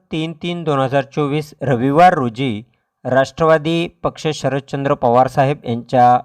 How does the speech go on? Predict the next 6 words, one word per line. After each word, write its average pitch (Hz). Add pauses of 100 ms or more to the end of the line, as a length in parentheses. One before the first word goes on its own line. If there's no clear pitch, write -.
(160)
गटाच्या 123
वतीनं 139 (640)
जालना 131
शहरामध्ये 139 (140)
अल्पसंख्याक 147
विभागाची 120